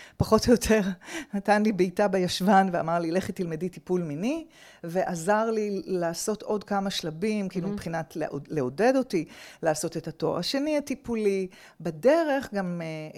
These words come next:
Speaker 1: אה, עשיתי הכשרה של שנתיים, יום בשבוע, בפסיכותרפיה גופנית.
Speaker 2: מהמם.
Speaker 1: אה, זאת אומרת, כל השילוב הזה של גוף נפש,
Speaker 2: מהמם.
Speaker 1: וזה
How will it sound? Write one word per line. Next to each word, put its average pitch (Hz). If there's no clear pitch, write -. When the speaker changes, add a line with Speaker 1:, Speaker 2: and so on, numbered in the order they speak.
Speaker 1:
אה, 160
עשיתי 202
הכשרה 202
של 202
שנתיים, 202
יום 180
בשבוע, 190
בפסיכותרפיה 160
גופנית. 175
Speaker 2:
מהמם. 202
Speaker 1:
אה, 160
זאת -
אומרת, 170
כל 226
השילוב 233
הזה 196
של 170
גוף 196
נפש, 202
Speaker 2:
מהמם. 208
Speaker 1:
וזה 175